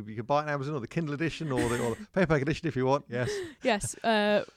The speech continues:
Speaker 2: uh, wonderful. Do you have sort of, um,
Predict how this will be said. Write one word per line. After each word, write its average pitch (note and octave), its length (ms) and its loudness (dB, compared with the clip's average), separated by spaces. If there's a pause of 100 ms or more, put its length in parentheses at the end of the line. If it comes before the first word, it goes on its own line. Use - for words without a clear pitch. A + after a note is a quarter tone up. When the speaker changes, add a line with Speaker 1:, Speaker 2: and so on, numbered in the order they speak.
Speaker 2:
uh, G3+ 420 2
wonderful. G#3 440 -4
Do A3 100 -6
you B3 100 -4
have B3 340 -2
sort A#3+ 180 -8
of, G#3+ 200 -4 (1040)
um, G3 640 -2